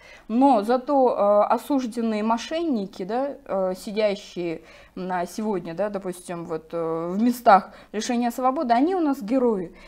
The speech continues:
Либо какие-то заезжие граждане, которые сами обвинялись в мошенничестве, есть решение судов Российской Федерации, международные арбитражи. За этим человеком гонялись, Маевский. Он у нас герой дня, вы понимаете? То есть,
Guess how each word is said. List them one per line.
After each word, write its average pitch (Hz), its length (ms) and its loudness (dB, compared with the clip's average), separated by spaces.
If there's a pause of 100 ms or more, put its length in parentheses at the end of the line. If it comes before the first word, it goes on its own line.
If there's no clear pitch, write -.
(120)
Либо 269 280 2
какие-то 277 600 -2
заезжие 254 580 0
граждане, 240 540 -2
которые 240 320 -2
сами 247 340 0
обвинялись 202 440 -4
в - 60 -12
мошенничестве, 226 720 -6
есть 214 140 -12
решение 214 400 -8
судов 233 440 -2
Российской 220 460 -2
Федерации, 175 720 -4 (220)
международные 220 640 2
арбитражи. 202 640 -2 (280)
За 202 120 -2
этим 214 220 -4
человеком 208 340 -2
гонялись, 233 480 0
Маевский. 196 600 -2 (200)
Он 285 240 6
у 254 60 6
нас 202 240 -4
герой 190 320 -4
дня, 156 300 -6
вы 180 120 -6
понимаете? 254 600 -4
То 226 120 -2
есть, 220 180 -2